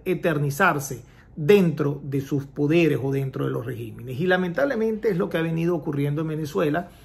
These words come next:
en los últimos años. Pasamos entonces de ese Poder Judicial, mm, eh, eh, profesional, de ese Poder Judicial que procuraba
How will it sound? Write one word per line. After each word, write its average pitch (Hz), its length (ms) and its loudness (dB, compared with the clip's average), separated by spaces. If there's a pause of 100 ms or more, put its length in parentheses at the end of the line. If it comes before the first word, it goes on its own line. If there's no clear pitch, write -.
(120)
en 254 80 -2
los 233 180 2
últimos 156 440 -2
años. - 220 -14 (520)
Pasamos 170 460 2
entonces 196 480 0
de 151 180 4
ese 175 180 -2
Poder 165 300 0
Judicial, 180 720 0 (320)
mm, 160 440 4 (100)
eh, 170 300 2
eh, 147 200 0
profesional, 156 840 2 (180)
de 147 80 0
ese 156 160 -2
Poder 170 220 2
Judicial 170 520 0
que 190 320 -2 (220)
procuraba 196 960 4